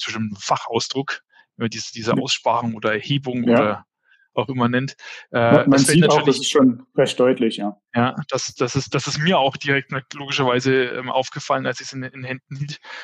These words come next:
Speaker 1: Ähm, wie bist du damit klargekommen? Also stört das im, im täglichen Betrieb, in der Praxis, diese,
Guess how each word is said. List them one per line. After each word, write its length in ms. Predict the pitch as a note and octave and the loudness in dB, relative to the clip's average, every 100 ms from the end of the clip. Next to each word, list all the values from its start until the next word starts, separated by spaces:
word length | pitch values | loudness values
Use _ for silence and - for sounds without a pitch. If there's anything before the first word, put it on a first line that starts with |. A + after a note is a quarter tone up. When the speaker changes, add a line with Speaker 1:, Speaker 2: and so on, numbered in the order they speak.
| - | -2
Speaker 1:
Ähm, 180 | B2 B2 - | -2 -2 -8
wie 80 | E3 | -4
bist 160 | D#3+ D#3 | 0 0
du 40 | |
damit 280 | C3+ C3+ D#3 | 0 -2 0
klargekommen? 480 | A2+ C3+ F3+ G#3 F3 | 0 0 0 2 2
Also 120 | C3+ | 2
stört 240 | - C3+ | -2 0
das 140 | F3+ F#3+ | 0 -2
im, 240 | F3+ D#3+ | -6 -6
im 160 | D#3+ D3+ | -8 -6
täglichen 540 | D#3 D#3 E3 D#3 C#3 | -6 -6 -6 -4 -4
Betrieb, 400 | B2+ C3+ D3 G3 | -6 -6 -4 -2
in 80 | E3+ | -2
der 80 | C#3 | -2
Praxis, 440 | - C#3+ - - | -2 -2 -2 -4
diese, 360 | - D#3+ C#3+ | -4 -2 0